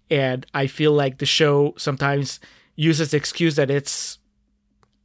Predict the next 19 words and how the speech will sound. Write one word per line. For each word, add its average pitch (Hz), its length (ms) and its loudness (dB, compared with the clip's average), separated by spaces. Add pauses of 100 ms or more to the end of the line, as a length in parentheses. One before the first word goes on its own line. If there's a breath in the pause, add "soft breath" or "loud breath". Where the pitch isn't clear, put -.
(120)
honoring 151 420 2
the 143 140 -8
eighties 143 560 -6
to 135 320 -2
have 135 260 -4
characters 147 380 -2
do 143 100 -6
really 139 300 -4
dumb 147 240 -2
things 156 420 -2
or 139 140 0
do 135 160 -6
things 139 260 -4
that 139 240 -4 (340 loud breath)
don't 139 180 2
make 139 180 -2
much 139 200 -2
sense. 156 460 -4 (540 soft breath)
Uh, 120 320 -10